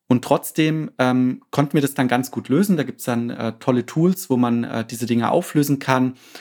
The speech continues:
Und heute kann er leichter mehr Geld verdienen als sein Vater, weil er dieses Thema für sich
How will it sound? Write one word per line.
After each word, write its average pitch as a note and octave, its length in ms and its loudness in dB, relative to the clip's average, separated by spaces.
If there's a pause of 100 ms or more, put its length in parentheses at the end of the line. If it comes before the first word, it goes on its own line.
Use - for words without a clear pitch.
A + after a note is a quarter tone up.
(280)
Und B2 400 0 (120)
heute D#3 540 0 (160)
kann C3+ 180 0
er C3+ 120 2
leichter D3+ 760 0 (120)
mehr B2+ 260 4
Geld C#3+ 220 0
verdienen B2+ 260 0
als A#2 220 -4
sein A#2 160 0
Vater, B2 400 0
weil B2 160 0
er A#2 80 0
dieses B2 340 -8
Thema B2+ 260 2
für B2+ 120 -2
sich - 240 -10